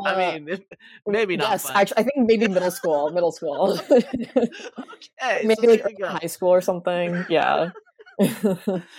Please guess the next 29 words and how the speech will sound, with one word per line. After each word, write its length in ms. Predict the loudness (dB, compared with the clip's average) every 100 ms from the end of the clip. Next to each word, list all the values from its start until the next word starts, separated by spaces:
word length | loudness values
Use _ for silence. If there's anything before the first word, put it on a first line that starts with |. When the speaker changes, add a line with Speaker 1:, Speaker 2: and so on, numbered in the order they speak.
| -20 -14
Speaker 1:
You 120 | -6 0
know 120 | 4
what? 180 | 4 2
I'm 80 |
gonna 80 | -2
do 120 | -2
a 40 | -4
quick 280 | -2 -2 -2
sidebar, 1040 | -4 0 0 -2 -2 0 2 0 -2 -4
and 100 | -4
I'll 120 | -2 -2
get 160 | -2
Speaker 2:
<laughs> 20 |
Speaker 1:
back 200 | -2 -4
to, 100 | -4
like, 200 | -6 -6
the, 140 | -8 -6
'cause 140 | -2
we 60 | 2
have 80 | 2
an 60 | 2
outline 360 | 0 0 -2
of 60 | -2
Speaker 2:
Okay. 20 |
Speaker 1:
stuff 180 | -2 -4
we 80 | -6
wanna 100 | -4
talk 100 | -4
about. 140 | -4